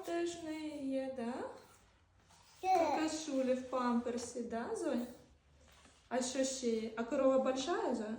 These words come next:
Велика корова? Покажи, яка корова велика. Да? Велика-велика, ось така. А двома ручками?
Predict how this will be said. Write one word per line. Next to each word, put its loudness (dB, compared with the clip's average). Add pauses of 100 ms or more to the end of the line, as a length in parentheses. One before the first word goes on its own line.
(120)
Велика 0
корова? -2 (540)
Покажи, 0 (420)
яка 0
корова 0
велика. 0 (2500)
Да? -2 (240)
Велика-велика, 10
ось 8
така. -2
А 0
двома 2
ручками? -2